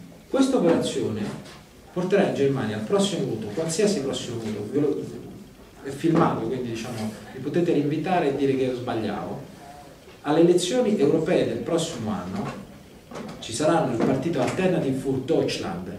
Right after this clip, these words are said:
Alternativa per la Germania, i nazionalisti, diciamola così, che oggi non sono entrati in Parlamento, ma il prossimo giro sbancano. Perché la Merkel ha, eh, ha, come dire, polarizzato al punto tale da succhiarsi il lato centrale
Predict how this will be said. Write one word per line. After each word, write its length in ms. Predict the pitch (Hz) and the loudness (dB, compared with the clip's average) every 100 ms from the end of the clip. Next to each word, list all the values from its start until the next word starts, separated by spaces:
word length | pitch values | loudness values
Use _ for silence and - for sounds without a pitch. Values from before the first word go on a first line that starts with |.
| - | -12
Alternativa 480 | - - 110 107 151 | -16 -8 -4 -2 -2
per 140 | 131 101 | -2 -4
la 100 | 101 | -4
Germania, 460 | 98 98 87 90 | -4 -6 -6 -6
i 40 | 101 | -4
nazionalisti, 800 | 107 - - 107 92 - 85 82 | -4 -4 -4 -2 -4 -6 -12 -12
diciamola 400 | - 92 87 85 | -12 -12 -12 -12
così, 300 | 87 87 - | -12 -14 -10
che 80 | 156 | -4
oggi 320 | 185 190 - | 0 0 0
non 160 | 123 110 | -4 -6
sono 160 | 117 | -6
entrati 280 | 104 101 101 | -6 -4 -4
in 80 | 98 | -6
Parlamento, 540 | - 92 90 85 - - - - - | -6 -8 -10 -12 -14 -18 -20 -20 -12
ma 100 | 139 | -8
il 40 | |
prossimo 380 | 156 170 - 165 | -4 -4 -4 -4
giro 200 | 165 165 | -2 -2
sbancano. 760 | - - - - - - - - - - - - - - - - - - - | -4 -8 -8 -10 -14 -14 -14 -16 -20 -20 -20 -20 -20 -20 -20 -20 -20 -20 -4
Perché 300 | 196 196 202 | 0 6 8
la 120 | 170 | 8
Merkel 500 | 170 - 110 - 139 | 6 4 -2 -2 0
ha, 340 | 143 113 - - - - | 0 0 -4 -8 -16 -12
eh, 40 | 127 | -10
ha, 340 | 117 110 143 - | -8 -8 -8 -6
come 160 | 139 | -6
dire, 160 | 139 131 | -4 -4
polarizzato 840 | - 226 226 220 214 - 233 233 | 0 4 8 8 8 6 4 4
al 120 | 180 - | 2 -2
punto 280 | 156 - | -6 -6
tale 300 | 156 156 110 | -4 -4 -4
da 140 | 113 131 | -2 -4
succhiarsi 680 | - 185 - 233 233 - 180 | -4 -4 2 4 4 4 0
il 60 | |
lato 220 | 180 190 170 | 2 2 0
centrale 920 | 165 - - 175 - 110 - - | -2 -2 0 2 2 2 -4 -8